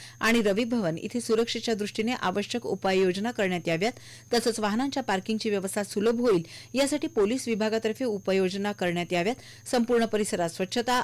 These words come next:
अग्निशमन व्यवस्था तसंच अखंडित वीज पुरवठा राहील यासाठी महानगरपालिका आणि इतर विभागांनी समन्वयानं काम करावं, अशी सूचना बैठकीत देण्यात आल्या. विधिमंडळ अधिवेशनाचं दैनंदिन कामकाज सुरळीत होण्यासाठी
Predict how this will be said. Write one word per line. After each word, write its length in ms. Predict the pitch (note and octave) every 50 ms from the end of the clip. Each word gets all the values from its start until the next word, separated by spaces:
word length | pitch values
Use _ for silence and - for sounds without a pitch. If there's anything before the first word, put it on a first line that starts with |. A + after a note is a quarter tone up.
| -
अग्निशमन 520 | - F3+ F3+ F#3+ F#3 - F#3+ F3+ F3 E3+ E3
व्यवस्था 440 | E3+ E3+ F3+ G#3 G#3 - A#3+ B3 B3+ - - - - - -
तसंच 220 | B3+ A#3+ B3+ A#3+ -
अखंडित 460 | - - A3+ - C4+ C4+ C#4 E4 D#4+ -
वीज 180 | B3 A#3 -
पुरवठा 400 | - - G#3 A3 A3 G#3+ A3+ A3+
राहील 300 | G#3+ G#3 G3 A3+ B3+ B3
यासाठी 360 | A#3+ G#3+ G3+ G#3+ G3 F#3+ G3+
महानगरपालिका 840 | F#3+ F#3 F#3 G3 G#3+ G#3 G3 G#3 F#3+ F#3+ - F#3 F#3 G3 G#3+ - C4
आणि 160 | C4 B3 A3
इतर 200 | G3+ G3 F#3+ F#3
विभागांनी 540 | F#3 F#3 F3 F#3+ G3+ A3+ B3 A#3 G3 E3 D#3+ - - - - - -
समन्वयानं 580 | - - B3 A#3+ C#4 D4+ D4+ D4+ D4 D4 C#4+ C#4
काम 260 | C4 B3 A3+ A3 A3
करावं, 340 | G3+ G#3 G#3 G#3 G#3 B3+ C#4+
अशी 200 | B3+ - - G3+
सूचना 420 | - - F#3 - A3 G#3+ F#3+ E3
बैठकीत 400 | E3+ F#3+ F#3+ F#3 G3 F3+ - F3+
देण्यात 340 | E3 E3+ E3+ E3 E3 E3 -
आल्या. 180 | E3 D#3+ D#3 - - - - - - -
विधिमंडळ 440 | G3 G3 F#3+ G#3+ A3 G#3+ G#3 G#3+ G3+
अधिवेशनाचं 560 | F#3+ G3+ G3 F#3+ F#3+ - G3+ G3 F#3+ G#3+ G3+
दैनंदिन 420 | G3 F#3+ F#3 F#3+ F#3+ F#3+ F#3+ F#3+
कामकाज 420 | F#3 - F3 F3 F3+ - F#3 F#3+ -
सुरळीत 360 | - F#3+ F#3 E3+ E3+ F3+ -
होण्यासाठी 460 | G3+ F#3 F3 E3+ F3+ - G3+ G3+ C4+